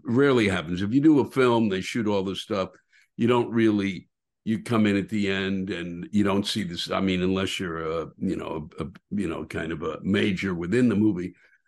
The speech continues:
that you don't see the scenes. And then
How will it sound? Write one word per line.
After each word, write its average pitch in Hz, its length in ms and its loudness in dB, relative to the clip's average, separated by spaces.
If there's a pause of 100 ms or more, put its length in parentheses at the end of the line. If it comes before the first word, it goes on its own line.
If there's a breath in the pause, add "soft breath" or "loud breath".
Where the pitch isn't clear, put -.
(100)
that 113 260 4
you 120 200 4
don't 107 260 2
see 123 200 2
the 92 120 0
scenes. 78 680 -4
And 85 160 -8
then 87 260 -6